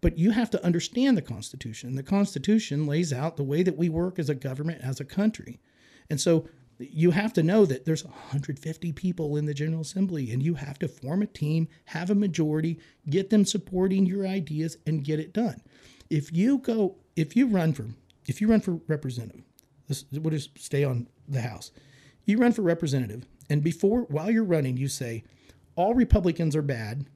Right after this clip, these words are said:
We need to replace all of them. They're all crooked. They're all this. They're all that." Now, one, that's B S. That's just a bunch of junk. It's not, it's untrue. If, if,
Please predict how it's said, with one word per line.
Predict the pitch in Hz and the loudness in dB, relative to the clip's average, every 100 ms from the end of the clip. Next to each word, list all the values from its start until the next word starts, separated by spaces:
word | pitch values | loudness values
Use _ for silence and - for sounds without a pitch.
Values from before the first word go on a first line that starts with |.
| _ - | _ -6
We | 139 | 0
need | 160 180 | 2 4
to | 175 | 2
replace | 170 165 147 139 - | 2 0 -4 -4 -2
all | 185 196 | 0 2
of | 156 113 | 0 -2
them. | 107 135 - _ _ _ | -4 -6 -6 _ _ _
They're | 151 151 | -2 -2
all | 135 | -4
crooked. | - - 254 262 233 226 | -6 -4 -2 2 4 4
They're | 143 123 | 0 -4
all | 123 | -4
this. | 135 196 185 | 2 4 4
They're | - 156 | 0 -2
all | 151 | 0
that." | 123 104 - - - | -2 -8 -12 -14 -4
Now, | 139 | -2
one, | 156 226 175 156 143 _ _ _ - | 0 2 2 0 -4 _ _ _ -6
that's | 147 147 - _ - | -4 -4 -8 _ -6
B | 147 156 | 0 0
S. | 123 - - - _ - | 0 -8 -14 -16 _ -12
That's | 131 131 | -10 -8
just | - 143 - | -6 -6 -4
a | |
bunch | 123 123 147 | -8 -8 -6
of | |
junk. | 127 123 123 - | -6 -6 -6 -10
It's | - | -12
not, | 123 | -10
it's | 120 | -2
untrue. | 165 151 151 107 - _ _ _ _ _ - _ | 0 0 -2 -8 -12 _ _ _ _ _ -20 _
If, | - 143 - | -2 -2 0
if, | 147 139 | -2 -2